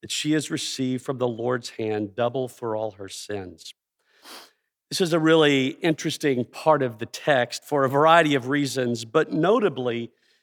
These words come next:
because it marks a turn in the, the prophecy of Isaiah, in which it has been largely dark up through chapter thirty-nine, and now we move into this, these just beautiful words of exhortation.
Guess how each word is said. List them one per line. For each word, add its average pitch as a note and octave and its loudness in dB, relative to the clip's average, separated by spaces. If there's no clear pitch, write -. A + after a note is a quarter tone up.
because E3 0
it F3+ -4
marks F3+ 0
a F3 -2
turn D3 0
in E3+ -2
the, D#3 -2
the D3 -8
prophecy E3 0
of C#3+ 0
Isaiah, D3+ 2
in D#3 2
which D#3 2
it D#3+ 2
has D#3+ 2
been D#3 0
largely E3+ 0
dark C3 2
up F3 2
through D#3+ 0
chapter D3 0
thirty-nine, C3 -2
and D3+ 4
now F#3+ 4
we F3 4
move D#3 2
into C#3+ 2
this, C3+ -2
these C3 -6
just B2+ -10
beautiful G3+ -2
words C3+ -2
of A2 -18
exhortation. C#3 -6